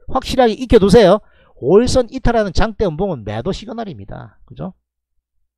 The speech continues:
그래서 시장이 워낙 밀리니까 이십 일도 간드랑간드랑 하면서, 어, 있다가 어저께 한 번 더 밀렸습니다. 어저께 자동차가 조금 조정 받았거든요. 그죠?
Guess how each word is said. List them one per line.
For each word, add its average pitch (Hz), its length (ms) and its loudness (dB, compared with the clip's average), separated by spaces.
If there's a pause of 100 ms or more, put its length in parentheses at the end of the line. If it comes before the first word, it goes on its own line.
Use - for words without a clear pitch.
(920)
그래서 170 260 -12
시장이 190 420 -8
워낙 233 580 -4
밀리니까 170 800 -4 (720)
이십 135 420 -8
일도 247 360 -4
간드랑간드랑 120 760 -8 (160)
하면서, 139 440 -6 (300)
어, 98 360 -14
있다가 156 480 -6
어저께 156 440 -8 (300)
한 135 140 -12
번 151 80 -6
더 135 80 -6
밀렸습니다. 110 680 -6 (1400)
어저께 - 280 -16
자동차가 123 880 -6
조금 - 260 -12
조정 175 200 -2
받았거든요. 107 580 -4
그죠? 127 280 -8